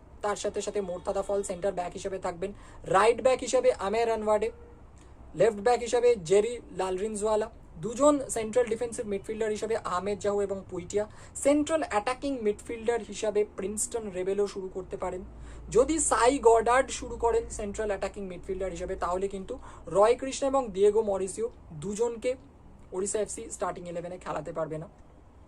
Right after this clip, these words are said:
যে কোনো একজনকে খেলাতে হবে। সেক্ষেত্রে হয়তো যদি প্রিন্সটন রেবেলও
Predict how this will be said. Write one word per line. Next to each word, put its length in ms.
যে 80
কোনো 160
একজনকে 400
খেলাতে 320
হবে। 160
সেক্ষেত্রে 400
হয়তো 160
যদি 220
প্রিন্সটন 580
রেবেলও 440